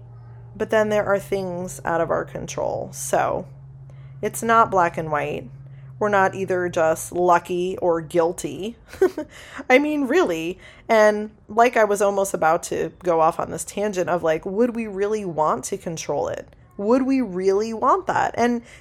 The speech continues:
you know, there's women, people that are going to say, "Yes,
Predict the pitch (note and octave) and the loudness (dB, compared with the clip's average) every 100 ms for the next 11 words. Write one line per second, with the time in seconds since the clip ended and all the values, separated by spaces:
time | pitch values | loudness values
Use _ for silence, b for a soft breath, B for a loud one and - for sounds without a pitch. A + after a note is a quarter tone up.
0 | B A#4 D4 F#3+ G#3+ - A3 B3 B3+ A#3+ | B 4 4 4 2 0 4 6 6 2
1 | G#3 A3+ A#3+ B3 B3+ C4+ b b b _ | -2 0 2 0 -2 -6 b b b _
2 | - B3 A#3+ A#3+ F#3+ F3+ F3+ F3 F3 F3+ | -4 0 2 4 4 4 4 2 2 -2
3 | F3 - D#3+ D#3 D#3 - - - - | -4 -2 -2 -2 0 0 -2 -10 -12